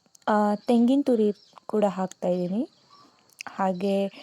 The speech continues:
ಕಟ್ ಮಾಡಿ ಇಟ್ಕೊಂಡಿರೋ ಅಂಥ ಬಾದಾಮಿ ಕೂಡ ಆ್ಯಡ್ ಮಾಡ್ತಾ ಇದ್ದೀನಿ. ಅದ್ರ ಜೊತೆಗೆ ಸ್ವಲ್ಪ ಮೆಣಸಿನ ಪೌಡರ್ ಹಾಕ್ಕೊತಾ ಇದ್ದೀನಿ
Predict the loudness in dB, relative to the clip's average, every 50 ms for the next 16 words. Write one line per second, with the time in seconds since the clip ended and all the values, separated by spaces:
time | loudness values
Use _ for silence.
0 | -20 _ -2 -2 -2 0 0 -2 0 0 2 2 2 0 0 -2 -2 -2 -2 0
1 | 0 0 0 0 -2 -2 -2 -4 -6 -6 -4 -2 -2 -2 -2 -4 -6 -6 -4 0
2 | 0 2 2 2 2 0 2 0 -2 -2 -2 -2 0 0 0 0 0 -2 -2 -2
3 | -4 -6 -8 -8 -4 -2 -2 -2 -2 -4 -6 -6 -4 -4 -6 -4 -4 -2 -4 -4
4 | -6 -8 _ -20 -20 -20 -20 -20 -20 _ _ -2 -2 0 2 2 2 2 2 0
5 | 2 2 2 2 4 4 2 2 0 -2 -2 -2 0 2 2 2 2 0 -2 _
6 | 2 2 4 6 6 4 2 0 -4 -16 -20 _ _ _ -20 -20 _ -6 0 2
7 | 4 4 4 4 2 2 2 0 2 2 2 2 2 4 4 4 4 2 0 -2
8 | -4 -6 -4 -2 -2 -2 -2 -2 -2 -2 -2 -4